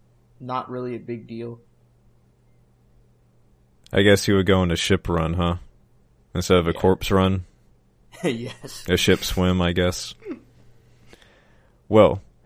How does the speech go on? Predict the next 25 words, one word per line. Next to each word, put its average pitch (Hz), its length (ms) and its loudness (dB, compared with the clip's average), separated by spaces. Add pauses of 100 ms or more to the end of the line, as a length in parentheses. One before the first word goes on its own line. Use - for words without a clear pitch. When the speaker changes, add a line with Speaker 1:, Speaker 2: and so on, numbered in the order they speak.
(120)
Speaker 2:
now, 120 200 10
have 131 180 8
you, 165 240 6
had 131 200 6
you 160 120 6
played 135 480 4
many 113 340 4
Rareware 107 680 6
or 92 160 2
Rare 95 340 4
games 95 400 0
before 90 360 0
this 92 240 -4
one? 98 220 -4 (1300)
Speaker 1:
Um, 214 600 0 (720)
it's 160 180 -14
been 160 140 -2
a 120 120 -6
long 123 300 -10
time. 117 480 -14
I, 123 380 -10 (420)
you 127 120 -16
know, 123 80 -12
I 123 40 -8
Speaker 2:
Because 123 420 6